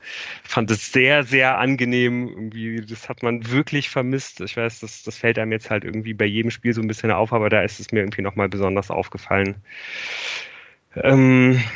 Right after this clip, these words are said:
ja, die Fortuna spielt eins zu eins und musste ja auch den ein oder anderen Spieler ersetzen in, äh, ja, in ihrer Aufstellung.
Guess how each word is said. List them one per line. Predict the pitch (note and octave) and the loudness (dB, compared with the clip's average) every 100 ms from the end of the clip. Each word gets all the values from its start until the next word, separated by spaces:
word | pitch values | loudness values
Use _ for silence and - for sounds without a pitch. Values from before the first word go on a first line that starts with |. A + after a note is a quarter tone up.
| - | -2
ja, | D3+ C#3+ | 2 2
die | A2+ | 2
Fortuna | C#3 - E3+ D3+ | -2 -2 -2 -2
spielt | - C3+ | -4 -6
eins | A#2+ C#3+ - | 0 0 -2
zu | - | -2
eins | - D3+ E3 - - - - - _ - _ _ _ _ _ _ _ _ _ - - | 0 2 0 -6 -12 -18 -20 -20 _ -20 _ _ _ _ _ _ _ _ _ -18 -8
und | C#3 C3+ C3 C3 C3 - - - - - - - - - _ - | 0 2 2 0 -2 -2 -2 -4 -10 -20 -18 -18 -20 -20 _ -4
musste | C#3 - D3+ D3 D3+ D3+ D3+ C3+ - | -2 0 2 4 6 4 2 0 0
ja | C3+ | 2
auch | B2 | 2
den | C#3+ B2 | 2 2
ein | C3 | 4
oder | C3+ B2+ | 4 2
anderen | C3 C3 B2 | 2 -2 -4
Spieler | - C#3 D3 C3+ | -6 -2 2 2
ersetzen | C3+ C3+ C#3+ - D3 C#3 C#3+ C#3 | 2 0 -2 -4 -6 -4 -4 -4
in, | - B2 C#3 C#3 C#3 C3 | -4 -2 0 0 -2 0
äh, | B2+ C3 C3 C3+ B2+ - | 2 2 2 0 -4 -2
ja, | B2+ G2 | 2 4
in | A#2+ | 2
ihrer | B2 A#2+ | 2 0
Aufstellung. | A#2+ - - C#3 C#3 C#3 C#3 | 0 -2 0 2 2 0 -2